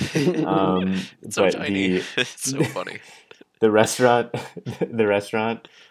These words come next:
Speaker 2: is, like, this, the walls are bright blue,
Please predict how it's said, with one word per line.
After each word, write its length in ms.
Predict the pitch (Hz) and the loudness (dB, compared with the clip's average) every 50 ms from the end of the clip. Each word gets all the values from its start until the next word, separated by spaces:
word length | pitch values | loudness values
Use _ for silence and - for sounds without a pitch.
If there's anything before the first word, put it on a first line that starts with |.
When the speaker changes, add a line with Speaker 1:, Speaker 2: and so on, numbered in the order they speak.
| _ _ _ | _ _ _
Speaker 2:
is, 460 | - - 98 95 98 98 95 95 95 | -2 0 2 2 2 2 0 -4 -6
like, 400 | 95 101 98 92 92 95 - _ | -6 -4 -2 -2 -2 -4 -8 _
this, 300 | - 107 98 90 - - - _ _ - | -6 -6 -6 -6 -6 -12 -16 _ _ -20
the 200 | - - - 95 | -10 -6 -6 -6
walls 400 | 90 87 90 95 98 110 107 117 | -2 0 2 4 4 4 4 2
are 80 | 120 | 0
bright 360 | 110 92 104 101 104 104 - | 0 2 2 2 2 2 0
blue, 500 | - 98 95 92 92 92 90 90 90 90 | -2 -2 -2 0 0 0 0 0 -2 -4